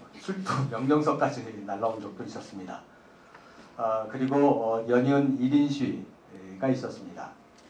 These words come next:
그리고 이제 이천칠년도에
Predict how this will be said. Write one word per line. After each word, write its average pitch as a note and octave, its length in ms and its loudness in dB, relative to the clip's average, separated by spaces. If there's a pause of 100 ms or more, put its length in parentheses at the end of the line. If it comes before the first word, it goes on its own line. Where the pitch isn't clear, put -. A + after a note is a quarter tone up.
(840)
그리고 C3+ 240 0
이제 D#3+ 320 0 (180)
이천칠년도에 E3 1400 4